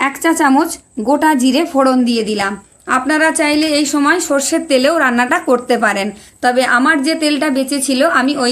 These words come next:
তেলেই রান্নাটা সেরে ফেলছি। এবার ফোড়নটা ভাজা হয়ে গেলে এর মধ্যে আমি একটা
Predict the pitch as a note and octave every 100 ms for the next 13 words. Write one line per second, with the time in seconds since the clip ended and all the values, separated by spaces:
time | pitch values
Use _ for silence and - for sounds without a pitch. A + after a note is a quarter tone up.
0 | A#3+ A#3+ D4+ D4 A3+ G#3+ A3 E4 C4+ A#3
1 | A#3 G#3 G#3+ - G3+ - - - B3 D4+
2 | D#4 C#4+ C#4 D4+ D4+ D#4+ D4+ F#4 - _
3 | _ G#3+ C4 D4+ D#4 D4+ D4 B3+ B3 B3+
4 | C#4 C4+ C#4+ C4+ D4+ D4 C4+ C4 C4